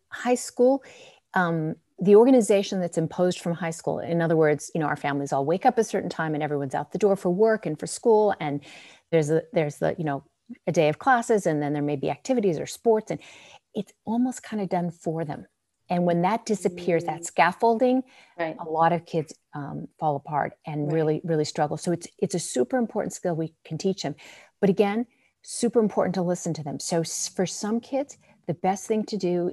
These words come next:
Speaker 1: is, you know, a, a calendar or a planner or something they can have in their
Speaker 2: Mm-hmm.
Speaker 1: hand, and they can write things down, and they have that tactile thing. For a lot of kids, their minds go to their phones, and if they can
Speaker 2: Yes.
Speaker 1: organize their time in their phone,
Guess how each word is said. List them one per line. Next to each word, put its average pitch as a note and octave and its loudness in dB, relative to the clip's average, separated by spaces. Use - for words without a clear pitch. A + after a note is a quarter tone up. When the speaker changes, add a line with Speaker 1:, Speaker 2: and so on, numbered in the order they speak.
Speaker 1:
is, D3+ -2
you E3 -2
know, D3 -2
a, D#3 -4
a - -10
calendar G#3 -2
or D#3 0
a - -4
planner - -4
or D#3 -2
something G#3+ -2
they F#3 0
can F3 -4
have E3+ -4
in F#3+ -2
their E3 -4
Speaker 2:
Mm-hmm. D#3+ -10
Speaker 1:
hand, D#3 -4
and D3+ -4
they D3 -6
can C#3+ -6
write E3+ -2
things F#3 -4
down, D3+ -4
and D3 -4
they E3+ -4
have E3 -4
that D#3 0
tactile D3 -8
thing. D#3+ -10
For F3+ -2
a E3 2
lot F3 4
of F3+ -6
kids, A3+ -6
their D#3+ 0
minds D#3+ -2
go E3 0
to D#3 0
their D3+ -2
phones, G3 -4
and E3 -8
if D3+ -6
they E3 -4
can E3+ -2
Speaker 2:
Yes. - -8
Speaker 1:
organize F#3 -2
their E3+ 0
time F3 -6
in E3 -2
their D#3 -4
phone, F3+ -4